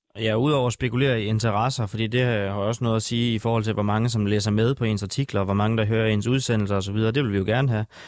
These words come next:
Men har, har vi også et ansvar for at, at dække, øh, det her mere, end hvad vi måske har gjort?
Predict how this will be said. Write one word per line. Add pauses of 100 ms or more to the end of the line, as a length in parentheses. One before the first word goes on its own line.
(140)
Men
har,
har
vi
også
et
ansvar
for (180)
at,
at
dække,
øh,
det
her
mere,
end
hvad
vi
måske
har
gjort?